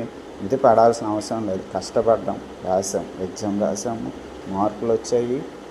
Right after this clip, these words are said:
మన ఆ తర్వాత దేవుడి దయ, అది జాబ్ వచ్చినట్లయితే, జాబ్లో చేరితే తర్వాత పరిస్థితి, జాబ్ రాకపోతే వేరే ఆల్టర్నేటివ్ చూసుకొని మనము స్థిరపడాల్సి ఉంది.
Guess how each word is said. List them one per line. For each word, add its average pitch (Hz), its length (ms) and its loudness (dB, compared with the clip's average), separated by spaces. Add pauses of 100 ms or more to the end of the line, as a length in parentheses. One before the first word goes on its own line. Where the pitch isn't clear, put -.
మన 107 320 0
ఆ 101 160 -2
తర్వాత 139 400 2
దేవుడి 123 580 4
దయ, 95 200 2 (380)
అది - 180 -8 (100)
జాబ్ 98 300 4
వచ్చినట్లయితే, 117 760 2
జాబ్లో 113 440 4
చేరితే 113 840 2 (560)
తర్వాత 127 400 6
పరిస్థితి, 92 360 -2
జాబ్ 104 300 6
రాకపోతే 127 640 2
వేరే 123 240 6
ఆల్టర్నేటివ్ 113 800 2
చూసుకొని 110 760 -2 (360)
మనము 95 520 0 (360)
స్థిరపడాల్సి 113 640 2 (360)
ఉంది. 92 220 -4